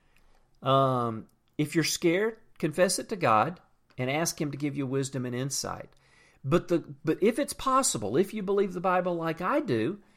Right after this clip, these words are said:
then that gift's available for everybody. And it's not, "Do I have to?" but it's, "God, will you let me? And what do I have to do to get it going?" So I'm gonna encourage you to dig in, dig in deep.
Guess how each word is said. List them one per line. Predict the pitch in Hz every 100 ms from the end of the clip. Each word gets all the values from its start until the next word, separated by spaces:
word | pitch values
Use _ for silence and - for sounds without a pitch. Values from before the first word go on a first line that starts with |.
| _ _ _
then | 135 180 180 165 -
that | 190 202 175
gift's | 202 180
available | 170 143 165 175 160
for | 147 - 135
everybody. | 202 247 185 117 101 107
And | 113
it's | 139 -
not, | 151 190 - -
"Do | 143 143
I | 131
have | 131 226 254 -
to?" | 139 123
but | 123 120
it's, | 135
"God, | - 151 151 180 190
will | - 117 156 190
you | 170 165 170 147
let | 160 -
me? | 117 113 123
And | 110
what | 127 165
do | 156
I | 147
have | 143 143 -
to | 143
do | 127 107 104 113 - _ _
to | - 135
get | 123 123
it | -
going?" | 110 98 92 123 _ _ _ _
So | - 123
I'm | 165
gonna | 185
encourage | 165 196 180 147
you | 185
to | 131
dig | 104 151 151
in, | 151 160 165 170 _ _ _
dig | 139 151
in | 175 160
deep. | 143 147 156